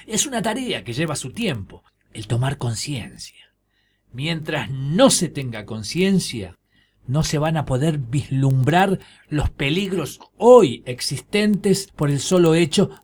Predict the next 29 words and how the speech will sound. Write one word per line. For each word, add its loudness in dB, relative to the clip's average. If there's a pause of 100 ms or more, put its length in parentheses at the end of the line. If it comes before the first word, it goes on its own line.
(140)
de -8
no -6
usar -6
tecnologías -6
libres. -4 (1000)
Hay -2
una -6
especie -4 (140)
de 0
resistencia -2
al -14
cambio. -6
Existe -6
una 0
comodidad -2 (280)
a -4
la 0
hora 0 (220)
de 2
utilizar 0
las -4
herramientas. -6
Esa -4
comodidad 0 (120)
es 0 (220)
hacia 0
lo 0
ya -2
conocido. 0